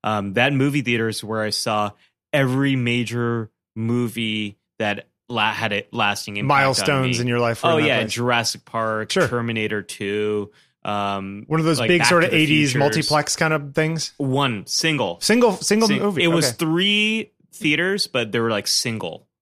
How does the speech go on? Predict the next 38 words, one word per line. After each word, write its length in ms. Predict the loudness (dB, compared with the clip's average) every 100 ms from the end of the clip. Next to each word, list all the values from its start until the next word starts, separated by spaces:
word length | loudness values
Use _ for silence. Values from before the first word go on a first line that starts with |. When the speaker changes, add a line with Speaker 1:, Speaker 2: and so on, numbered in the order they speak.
| _
Speaker 1:
um, 140 | -6 -2
Speaker 2:
Okay. 240 | 0 -2 -6
Speaker 1:
right 140 | -8 -6
next 220 | -6 -8
to 60 | -10
each 140 | -10
other. 140 | -12 -12 -20 _ _
Anyway, 380 | 0 2 4 2
so 160 | 2 0
my, 260 | 0 -2 -4
my 240 | -2 0 2
uncle 340 | 0 0 0
is 100 | 0
writing 280 | -2 -2 -4
these 160 | -4 -4
letters 320 | -2 -4 -6
to 80 | -6
my 80 | -2
dad, 300 | 0 0 0
and 80 |
my 80 | -2
dad 240 | -2 -2 -2
applies 340 | -4 -4 -4
for 160 | -6 -8
a 60 |
visa, 500 | -6 -4 -2 -2 -4 -8 -20 -20 -20 _ _ -8
and 320 | -4 -2 -2
he 140 | -6
comes 320 | -4 -4 0
out 160 | -2 -2
here 460 | -6 -4 -2 -4 -6 -6
and 480 | -4 -4 -4 -6 -10 _ _ _ -6
starts 680 | -2 -2 0 0 0 -2 -6
working 840 | -4 -4 -4 -4 -4 -2 -4 -6 -6
at 200 | -8 -6
the 80 | -8
very 720 | -6 -4 -2 -2 -2 -4 -4 -8 -12
bottom 600 | -6 -4 -4 -8 -14